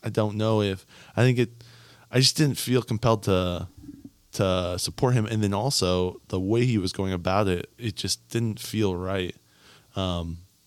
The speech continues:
but then on the other hand, I hear this guy, Kelly Klotsky, and the stuff that he's doing. I'm like, "Dude, of course I'm gonna support you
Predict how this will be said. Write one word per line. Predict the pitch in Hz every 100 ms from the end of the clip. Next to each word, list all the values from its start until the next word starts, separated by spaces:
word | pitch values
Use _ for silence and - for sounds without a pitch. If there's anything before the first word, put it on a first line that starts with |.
| -
but | 123 120
then | 131
on | 120
the | 110
other | 123 139
hand, | 107 104
I | 98
hear | 107 104 95 95
this | 92 -
guy, | 95 92
Kelly | 98 90
Klotsky, | - 110 - 98 98
and | 95
the | 90
stuff | - 95
that | 87
he's | 104 110
doing. | 90 87 87 101 - - - -
I'm | 90
like, | 92 90
"Dude, | 120 -
of | -
course | - 143
I'm | -
gonna | -
support | - - - -
you | -